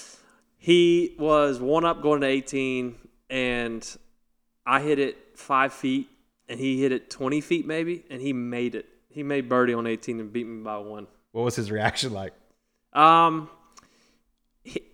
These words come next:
Speaker 1: I think he was way more excited on the inside than on the outside. I didn't know he beat me at the time, but he, he, he let me know he did.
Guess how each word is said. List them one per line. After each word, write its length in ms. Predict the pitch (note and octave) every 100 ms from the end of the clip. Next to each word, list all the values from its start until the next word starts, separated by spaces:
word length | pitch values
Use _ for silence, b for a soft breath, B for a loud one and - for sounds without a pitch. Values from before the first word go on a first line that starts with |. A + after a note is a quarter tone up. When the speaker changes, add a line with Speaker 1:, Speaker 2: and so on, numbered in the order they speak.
| -
Speaker 1:
I 80 | -
think 220 | - G3+
he 100 | G#3
was 160 | D#3+ A#2+
way 420 | A#2+ C3 D#3+ D#3+
more 220 | D#3+ D#3+
excited 380 | C#3 - C#3+ C#3+
on 100 | C3+
the 80 | B2
inside 440 | C3+ D3 D3+ D#3
than 140 | C3 B2
on 200 | A#2 A#2+
the 60 |
outside. 520 | A#2 B2+ D#3+ D#3 E3+ -
I 120 | C3+ C3+
didn't 180 | D#3+
know 120 | C3 C#3
he 120 | A#2+
beat 180 | B2 A2+
me 100 | A2
at 60 |
the 60 | G2+
time, 300 | A2 G2 F#2 _
but 140 | B2+
he, 320 | C3 B2+ A2+ - _ _ _ _ _
he, 240 | - C3+ C3+
he 240 | C#3 C#3+
let 180 | D3 C3
me 80 | A#2+
know 180 | A#2
he 120 | A2+ A2
did. 260 | A2 G#2